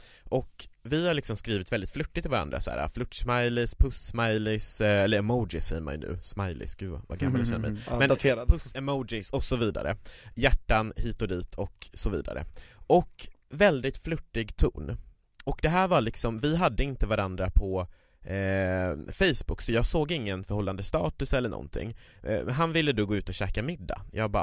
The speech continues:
Speaker 1: "Ja, men jättetrevligt, vi går ut och käkar middag." Jag liksom fixar till mig som en, eh, upp inför en dejt, liksom så verkligen. Kommer dit, vi har jättetrevligt och jag är ganska flörtig på den här, eh, dejten då.
Speaker 2: Mm.
Speaker 1: Och vi,
Speaker 2: Mm.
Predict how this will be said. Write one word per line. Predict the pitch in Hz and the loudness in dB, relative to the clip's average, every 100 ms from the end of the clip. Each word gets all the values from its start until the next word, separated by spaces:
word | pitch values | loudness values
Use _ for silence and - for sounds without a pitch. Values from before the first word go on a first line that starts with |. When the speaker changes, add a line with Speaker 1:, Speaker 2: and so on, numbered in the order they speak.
| 139 | 2
Speaker 1:
"Ja, | 143 | 2
men | 123 117 | -2 -4
jättetrevligt, | 127 - - - 147 101 98 113 | 2 2 2 0 2 2 0 -4
vi | |
går | 110 107 | -2 -2
ut | 98 | -2
och | |
käkar | - 92 104 | -4 -4 -4
middag." | 117 113 98 104 | -4 -2 0 2
Jag | 104 98 95 | 2 0 -2
liksom | - 92 92 | -4 -6 -4
fixar | - - 95 | -6 -6 -2
till | - 139 135 | 0 0 -2
mig | 131 127 123 - - - | 0 0 0 -6 -14 -4
som | - 104 104 | 0 2 0
en, | 98 98 | 0 -2
eh, | 92 82 | -4 -2
upp | 120 - - | -4 2 2
inför | 120 113 127 110 | 2 -2 -2 0
en | 104 85 82 | -2 -6 -2
dejt, | 107 - - - - | -2 0 -2 -2 -6
liksom | - - - | -6 -10 -8
så | - - | -8 -8
verkligen. | - - - 50 - - - - - | -8 -8 -8 -10 -14 -20 -20 -20 0
Kommer | 165 175 175 | 2 2 2
dit, | 156 - | 2 4
vi | 120 | 2
har | |
jättetrevligt | 95 113 160 - 127 147 143 139 - | 2 2 2 2 0 0 0 -2 -4
och | 123 | -2
jag | 151 208 165 - | 0 0 -4 -2
är | 143 190 | 2 2
ganska | 120 107 - 123 | 2 -2 -2 -6
flörtig | 151 - - 180 - | -8 -10 -6 -6 4
på | 101 | 4
den | 98 | 4
här, | 87 | -2
eh, | 78 87 - | -2 -4 -10
dejten | 87 160 127 - 90 - | 4 6 6 0 -4 -2
då. | |
Speaker 2:
Mm. | 123 117 117 - _ _ _ - | -4 -2 -6 -10 _ _ _ -10
Speaker 1:
Och | 123 - - - | -6 -6 -10 -10
vi, | 120 127 | -6 -4
Speaker 2:
Mm. | 107 104 95 | -4 -4 -4